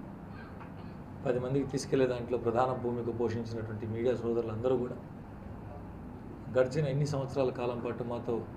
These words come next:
అన్ని రకాలుగా అండగా నిలిచిన మీడియా సోదరులందరికీ కూడా పేరు పేరున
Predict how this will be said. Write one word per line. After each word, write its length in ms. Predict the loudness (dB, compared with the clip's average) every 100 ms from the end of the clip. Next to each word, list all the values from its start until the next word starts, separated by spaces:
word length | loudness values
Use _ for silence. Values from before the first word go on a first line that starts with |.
| -10 -12 -12 -12 -12 -10 -10 -10 -8
అన్ని 180 | 2 6
రకాలుగా 500 | 6 6 6 8 8 4 0 -2
అండగా 280 | 6 8 8
నిలిచిన 300 | 4 0 -2
మీడియా 260 | 2 4 4
సోదరులందరికీ 680 | 4 2 4 2 0 -2 0
కూడా 180 | 0 0 -4 -10 -8 -6 -6 -6 -6 -6 -8 4
పేరు 220 | 6 8
పేరున 360 | 8 6 4